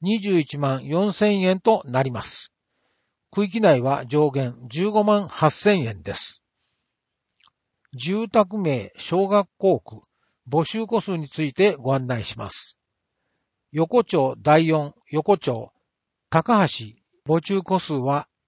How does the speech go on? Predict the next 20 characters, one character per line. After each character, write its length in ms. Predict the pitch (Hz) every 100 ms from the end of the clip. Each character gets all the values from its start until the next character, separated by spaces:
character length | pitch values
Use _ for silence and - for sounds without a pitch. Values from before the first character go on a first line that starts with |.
| -
一 120 | 196 -
戸。 120 | - - _ _ _ _ _ _ _ _ _ _ _ -
松 320 | 170 175 247
山、 340 | 185 127 - - _
下 300 | - 170 208
谷 240 | 202 196 196
町、 320 | 127 98 - _ _ _ _ -
高 380 | 165 170 190
橋、 260 | 139 - 107 _ _ _ _ _
一 160 | 180 190 _
戸。 160 | - - _ _ _ _ _ _ _
松 340 | 156 175 -
山、 360 | 220 147 113 101 _
下 280 | - 180 208
谷 240 | 208 196
町、 320 | - 113 101 _ _ _ _
高 360 | - 180 240 165
橋、 280 | - 104 - _ _
一 140 | 170 170 _
戸。 180 | -